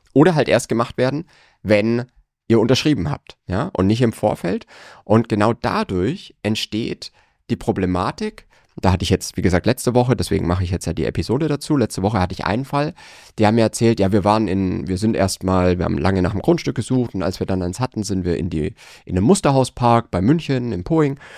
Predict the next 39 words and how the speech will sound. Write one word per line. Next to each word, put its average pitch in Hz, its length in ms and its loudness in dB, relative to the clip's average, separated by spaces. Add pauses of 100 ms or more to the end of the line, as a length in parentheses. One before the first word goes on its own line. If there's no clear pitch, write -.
(240)
und 101 380 4
da 104 100 6
haben 127 140 6
wir 117 80 6
mit 101 140 4
verschiedenen 127 480 2
Anbietern 98 680 -2
gesprochen 175 580 -2 (380)
und 117 500 4 (300)
mit 127 580 0 (260)
der 117 140 4
Intention, 123 720 2 (120)
mal 110 200 4
zu - 120 -6
gucken, 120 320 -4
was 110 220 0
die 127 100 2
uns 107 240 -2
denn 92 160 2
so 92 120 0
planen, 73 520 0 (460)
ja. 120 220 -2 (760)
Und 107 200 2
dann 151 140 4
haben 180 100 2
sie 156 120 -2
gemerkt, 117 480 0 (360)
dass 113 220 2
die 104 100 2
Planung, 110 640 0
die 98 140 -6
die 98 100 -2
Firmen 98 320 0
gemacht 92 320 -4
haben, 139 280 -2 (440)
A, 127 240 4
überall 101 300 2
unterschiedlich 135 580 -4
war, 175 200 -4